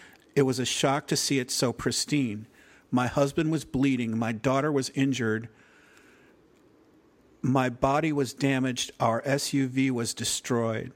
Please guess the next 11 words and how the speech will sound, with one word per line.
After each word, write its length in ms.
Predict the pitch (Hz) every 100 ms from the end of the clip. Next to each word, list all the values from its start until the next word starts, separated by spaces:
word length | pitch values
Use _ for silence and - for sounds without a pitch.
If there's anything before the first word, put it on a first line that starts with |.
| _ _ _
But 180 | - 127
the 80 | 127
phone 400 | - 147 135 143
had 180 | 139 127
survived 720 | - 127 123 117 117 107 - - -
unmarked. 720 | 123 113 110 104 107 - - _ - - - - _ _
"A 120 | 127
relic 400 | 120 131 143 151
from 180 | - 135
another 300 | 131 131 127 131
era, 520 | 127 120 117 110